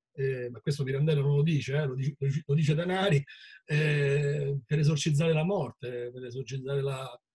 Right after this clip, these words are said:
la, così, l'età, l'età della vecchiaia, chi lo sa.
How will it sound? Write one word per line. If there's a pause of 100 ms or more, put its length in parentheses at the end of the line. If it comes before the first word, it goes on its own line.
(220)
la, (720)
così, (180)
l'età,
l'età (240)
della
vecchiaia, (140)
chi
lo
sa.